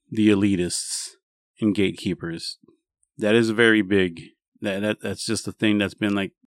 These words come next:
since the eighties, even nineties. The nineties where it got the worst, uh, due to black metal making up rules, which was, uh, no core, no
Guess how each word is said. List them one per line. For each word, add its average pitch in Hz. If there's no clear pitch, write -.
since -
the 104
eighties, 90
even 98
nineties. 85
The 131
nineties 123
where 107
it 98
got 98
the 101
worst, 90
uh, 98
due 95
to 104
black 92
metal 95
making 101
up 87
rules, 92
which 98
was, 92
uh, 90
no 95
core, 107
no 95